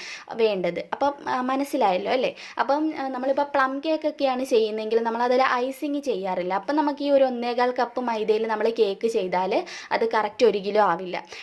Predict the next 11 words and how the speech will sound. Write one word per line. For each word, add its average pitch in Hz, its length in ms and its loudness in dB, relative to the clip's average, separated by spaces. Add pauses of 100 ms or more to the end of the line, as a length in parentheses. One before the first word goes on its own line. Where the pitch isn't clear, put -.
(100)
നമ്മൾ 247 180 2
സാധാരണ 254 580 0
ഐസിങ് 277 480 0
ചെയ്യുന്ന 269 320 0 (100)
കേക്കിൻ്റെ 220 520 -2
കണക്കാണ് 214 520 -2
ഞാൻ 208 140 -4
ഈ - 80 -8
പറയുന്നത്. 190 680 2 (300)
ഐസിങ് 277 420 0
ചെയ്യുന്ന 254 360 -2